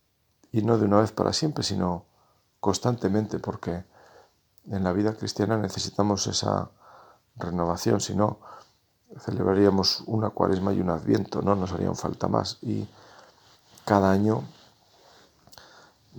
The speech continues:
somos llamados a la conversión en un tiempo y en el otro. En el tiempo del adviento también,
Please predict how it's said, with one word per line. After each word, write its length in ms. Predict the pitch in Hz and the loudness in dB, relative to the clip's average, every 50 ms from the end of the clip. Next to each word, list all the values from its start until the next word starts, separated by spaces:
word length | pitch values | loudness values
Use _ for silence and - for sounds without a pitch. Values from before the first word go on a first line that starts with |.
| 113 | -6
somos 520 | 104 - - 101 98 95 90 90 - - - | -6 -2 0 2 2 2 2 2 0 -4 -6
llamados 680 | - 95 101 90 90 95 92 95 95 92 - - - - - - _ | -2 0 0 4 4 4 6 6 4 2 0 -6 -8 -14 -20 -14 _
a 100 | - - | 0 0
la 100 | - - | 0 0
conversión 800 | - - 92 92 90 87 90 95 - 107 107 104 98 - - - _ _ _ - | -2 -2 -2 0 -2 -2 0 0 0 2 2 0 0 -2 -8 -10 _ _ _ -6
en 180 | 107 101 104 | -4 -2 -2
un 60 | 101 | -2
tiempo 320 | 92 98 98 92 92 - 98 | 0 0 0 0 2 2 2
y 60 | 92 | 2
en 100 | 87 87 | 2 0
el 120 | 87 92 | 2 2
otro. 340 | 120 127 - - 85 80 - _ _ _ - - - - _ _ _ _ _ _ _ _ _ _ _ _ - _ _ _ _ _ - - | 2 2 2 -4 -8 -8 -10 _ _ _ -20 -20 -20 -20 _ _ _ _ _ _ _ _ _ _ _ _ -20 _ _ _ _ _ -12 -10
En 160 | 98 87 87 | -8 -8 -8
el 100 | 85 85 | -10 -4
tiempo 320 | - 98 95 92 - 95 90 | -2 -2 -2 2 4 4 4
del 140 | 90 90 | 6 4
adviento 640 | 90 87 85 92 98 92 - - 95 95 - - - | 4 2 4 4 2 2 4 2 2 2 2 0 0
también, 540 | - 87 87 92 107 110 92 78 - - | 0 0 2 4 4 4 4 2 -4 -10